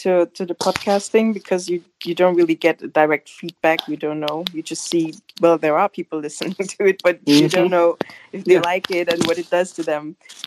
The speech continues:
Speaker 1: But
Speaker 2: Yep.
Speaker 1: every now and then you get a little feedback, and you get somebody tell you, like, how much they like it or what it means to them. I just recently had someone tell me that she l-, even listened to my German podcast, even though she doesn't understand them, but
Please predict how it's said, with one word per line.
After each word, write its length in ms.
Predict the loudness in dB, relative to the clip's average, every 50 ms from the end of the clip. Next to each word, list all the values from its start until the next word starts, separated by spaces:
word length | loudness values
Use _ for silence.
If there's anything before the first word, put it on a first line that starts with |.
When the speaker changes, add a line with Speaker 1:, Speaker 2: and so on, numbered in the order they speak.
| -20 _ _
Speaker 1:
But 200 | 0 0 0 0 2
Speaker 2:
Yep. 80 | 2
Speaker 1:
every 240 | 2 2 2 0 -2
now 180 | 0 0 0 0
and 100 | 0 0 0
then 320 | -2 -2 -2 -6 -10 -10
you 120 | -10 -6 -2
get 220 | 0 2 0 0 -2 _ _ _ 0
a 80 | 2
little 220 | 2 2 0 -2 -4
feedback, 560 | -6 -6 -8 -8 -4 _ 2 2 2 2 0
and 200 | -2 -2 -2 -2 -4
you 60 | -2
get 220 | 0 0 0 0
somebody 460 | 0 -2 -2 0 0 0 0 0 0
tell 240 | 0 2 2 2 2
you, 360 | 2 2 2 0 0 -2 -4 -2
like, 280 | 0 2 2 0 -2
how 140 | -4 -6 -4
much 260 | -4 -4 -4 -4 -4
they 100 | -2 2 2
like 260 | 4 2 2 0 0
it 160 | 0 0 2
or 200 | 2 2 2 0
what 220 | 0 0 0 0 0
it 140 | 0 -2
means 300 | -2 -2 -2 -4 -6 -6
to 120 | -6 -4 -2
them. 280 | -2 -2 -4 -6 -10 -18 _ -20 -20 -20 -20 _ _ _ _ _ -2 0
I 40 | 0
just 240 | 0 0 -2 0
recently 420 | 0 -2 -2 -2 -2 -2 0 2 4
had 220 | 4 4 2 2 0
someone 400 | 0 0 0 2 0 0 -2 -2
tell 220 | -2 0 0 2
me 140 | 2 0 0 2
that 200 | 2 0 0 _ -10
she 240 | -12 -8 -6 -4 -2
l-, 120 | -2 -4 -4 -4
even 300 | -6 -4 -2 -2 -2 0
listened 320 | -2 -4 -4 -6 -6 -6
to 80 | -6 -4
my 160 | -2 -2 -2
German 360 | 0 2 2 2 4 2 -2 -2
podcast, 600 | -2 -2 -2 -2 _ -4 -2 0 0 -2 -4 -8
even 480 | -10 -6 -6 -4 -6 -6 -8 -12 -16 -12 _ -2 2
though 160 | 2 2 2
she 140 | 0 -2 -2
doesn't 240 | -2 -2 -2 -4
understand 460 | -6 -6 -8 -4 0 2 2 2 2 0
them, 220 | -4 -6 -6 -8 -8
but 100 | -10 -10